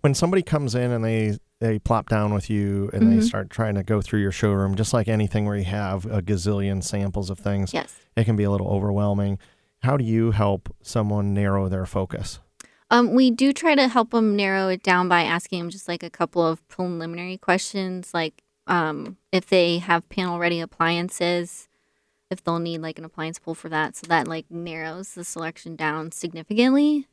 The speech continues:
Speaker 2: And then if they are working off, like, some sort of inspiration photo too. So we kind of
Speaker 1: Kinda look at what they're
Speaker 2: Yeah.
Speaker 1: doing.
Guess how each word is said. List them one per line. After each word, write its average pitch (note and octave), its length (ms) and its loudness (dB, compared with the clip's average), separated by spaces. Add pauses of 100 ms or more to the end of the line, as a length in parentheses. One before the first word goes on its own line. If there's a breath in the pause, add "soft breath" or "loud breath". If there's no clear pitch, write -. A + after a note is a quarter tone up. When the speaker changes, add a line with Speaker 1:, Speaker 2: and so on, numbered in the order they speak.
(100)
Speaker 2:
And F#3 240 2
then F3 400 -6 (160)
if F3+ 260 -2 (140)
they E3 140 2
are E3 100 2
working D#3+ 380 -2
off, D#3 200 -6
like, D3 220 -6
some E3 220 -10
sort D#3+ 260 -4
of D#3+ 200 -6 (240)
inspiration E3+ 840 -2 (100)
photo D#3 380 -2
too. - 300 -8 (680)
So - 120 -6
we D#3+ 60 -4
kind D3+ 200 -8
of - 60 -14 (320)
Speaker 1:
Kinda G#2 180 2
look F#2+ 140 -2
at G2 60 -4
what F#2+ 100 -6
they're F#2 300 -2
Speaker 2:
Yeah. D3 220 -4
Speaker 1:
doing. G#2 180 -2